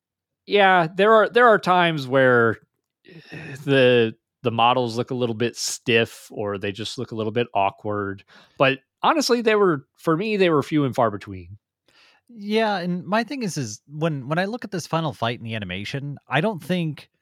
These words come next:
Speaker 2: any of this makes it into my top five favorite, even amongst just Dragon Ball movies.
Speaker 1: In terms of, you're talking about just in terms of the fight and the animation, is
Speaker 2: The,
Speaker 1: that right?
Speaker 2: the final fight, the big payoff, the big battle where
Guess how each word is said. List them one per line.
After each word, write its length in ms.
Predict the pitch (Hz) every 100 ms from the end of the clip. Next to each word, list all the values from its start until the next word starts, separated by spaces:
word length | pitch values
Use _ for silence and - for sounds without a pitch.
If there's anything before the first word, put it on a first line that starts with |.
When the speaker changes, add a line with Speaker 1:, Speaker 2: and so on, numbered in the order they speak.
| _ _ _ _
Speaker 2:
any 240 | 143 151 165
of 100 | 143
this 200 | 147 120
makes 300 | 127 113 135
it 100 | 110
into 220 | 113 120
my 280 | 110 104 90
top 320 | - 120 - _
five 500 | - 107 104 92 - _
favorite, 680 | - 120 110 101 98 - _ _ _ _ _ _
even 200 | 170 185
amongst 340 | 214 147 143 -
just 200 | 135 -
Dragon 240 | 127 117
Ball 160 | 104 95
movies. 640 | 95 113 92 80 - - - _ _ _ _ _ _ _ _ _ _ _ _ _ _ _ _ _ _ _ - _ _
Speaker 1:
In 160 | 151 143
terms 260 | 165 143 139
of, 80 |
you're 140 | 135 143
talking 160 | 151
about 200 | 131 113
just 160 | 127 131
in 60 | 120
terms 220 | 127 101
of 60 |
the 80 | 95
fight 380 | - 139 110 92
and 140 | 107 98
the 120 | 95
animation, 520 | 90 95 90 - 87
is 100 | 127
Speaker 2:
The, 60 | 147
Speaker 1:
that 100 | 107
right? 160 | 107
Speaker 2:
the 60 | 127
final 320 | - 165 170
fight, 260 | - 131 98
the 80 | 95
big 260 | 151 135
payoff, 460 | - 156 139 139 -
the 80 | 110
big 240 | 127 110
battle 400 | 120 123 117 120
where 400 | 101 101 95